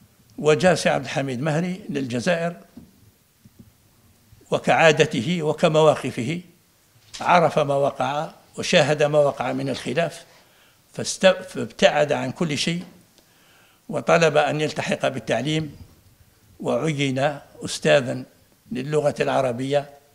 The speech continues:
في ثانوية عمر رش-، آه، لا،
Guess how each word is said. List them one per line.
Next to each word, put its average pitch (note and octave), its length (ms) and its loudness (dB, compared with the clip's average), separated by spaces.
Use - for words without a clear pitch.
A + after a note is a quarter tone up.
في C#3 280 -6
ثانوية C#3 600 0
عمر B2+ 300 -4
رش-، G#2+ 240 -6
آه، A2 500 -8
لا، C#3+ 180 0